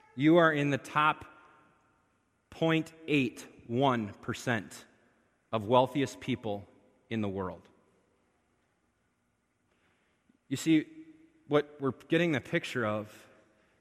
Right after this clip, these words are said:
it's this picture that we, we get so ingrained and so,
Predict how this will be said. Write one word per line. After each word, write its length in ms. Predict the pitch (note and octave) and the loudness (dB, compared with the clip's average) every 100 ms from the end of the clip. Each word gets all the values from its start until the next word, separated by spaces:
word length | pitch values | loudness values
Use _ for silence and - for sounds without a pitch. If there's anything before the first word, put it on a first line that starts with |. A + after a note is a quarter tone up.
| - | -18
it's 80 | A2+ | -10
this 160 | C3+ | -10
picture 380 | - - E3+ D#3 | -8 -6 -4 -2
that 160 | B2 A#2+ - - | -4 -6 -12 -4
we, 240 | C#3+ F3 - | 0 0 0
we 120 | D#3+ | 0
get 200 | D3+ D#3+ | 2 0
so 240 | - E3+ | 0 2
ingrained 360 | F3+ C#3 D3+ E3+ | 2 4 4 2
and 120 | C3+ | 0
so, 300 | - D3+ D3+ | 0 0 -2